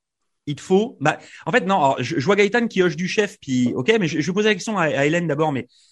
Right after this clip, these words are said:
euh, je vais vous donner un exemple tout bête. Vous allez au cinéma, il vous faut votre double, votre double vaccination, puis vous avez, euh,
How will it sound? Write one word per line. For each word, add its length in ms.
euh, 260
je 100
vais 60
vous 80
donner 180
un 60
exemple 220
tout 60
bête. 240
Vous 160
allez 120
au 60
cinéma, 420
il 60
vous 100
faut 140
votre 140
double, 260
votre 360
double 220
vaccination, 680
puis 180
vous 240
avez, 300
euh, 100